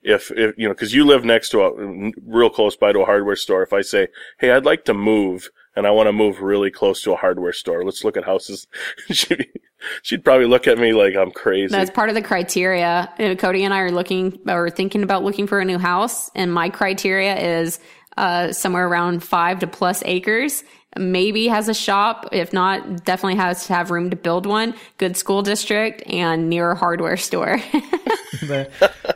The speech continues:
Speaker 3: that is nuts.
Speaker 2: No way. It's practical, Jay. <laughs>
Speaker 3: I think I'm, I think I'll say I'm the opposite of you guys. I, I, I don't like to buy anything just for stock purposes, because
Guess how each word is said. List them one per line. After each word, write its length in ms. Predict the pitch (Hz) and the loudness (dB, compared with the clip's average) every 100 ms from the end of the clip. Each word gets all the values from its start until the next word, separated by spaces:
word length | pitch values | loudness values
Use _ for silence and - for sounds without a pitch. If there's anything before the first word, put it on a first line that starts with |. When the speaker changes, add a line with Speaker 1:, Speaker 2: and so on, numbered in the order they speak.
| - | -4
Speaker 3:
that 240 | 131 123 120 | -2 0 0
is 260 | 113 113 110 | 0 2 2
nuts. 420 | 104 - - - _ _ _ _ _ _ - - | 0 -4 -12 -16 _ _ _ _ _ _ -20 -2
Speaker 2:
No 440 | 302 226 175 175 | 0 2 2 2
way. 320 | 170 170 170 208 | 2 0 -2 6
It's 420 | 202 - - 214 | 4 6 -2 -4
practical, 580 | - 254 226 - - 175 | -2 -2 -2 -6 -4 -4
Jay. 500 | 180 175 175 190 269 | -2 -2 0 -2 -2
<laughs> 40 | 359 - 330 - 403 | -2 -2 -4 -2 0
Speaker 3:
I 100 | - | 2
think 180 | 220 220 | 2 2
I'm, 200 | 202 180 | 4 4
I 560 | 156 - 165 101 - 156 | 2 0 -2 -2 -2 -2
think 240 | - 185 | 0 2
I'll 100 | 156 | 2
say 220 | 151 143 | 2 2
I'm 140 | 139 127 | 4 2
the 100 | 123 | 2
opposite 420 | 120 117 117 110 | 0 0 -2 0
of 60 | 107 | 0
you 100 | 104 | 0
guys. 300 | 107 104 104 | 0 0 0
I, 280 | 117 117 - - - | 0 0 -4 -18 -6
I, 280 | 117 - 120 | -4 -2 0
I 40 | |
don't 160 | 127 117 | 0 0
like 240 | 127 120 | -4 -4
to 340 | - 117 110 104 _ _ | -6 -4 -4 -10 _ _
buy 320 | - - 120 | -6 2 4
anything 460 | 120 117 120 117 107 | 4 2 2 2 2
just 280 | 127 117 - | -2 -4 -6
for 160 | 107 | -6
stock 500 | 101 - 139 143 143 | -6 -2 0 0 -2
purposes, 560 | - 107 110 - 104 104 | -6 -4 -6 -6 -6 -6
because 480 | - 120 113 104 | -12 -4 -4 -4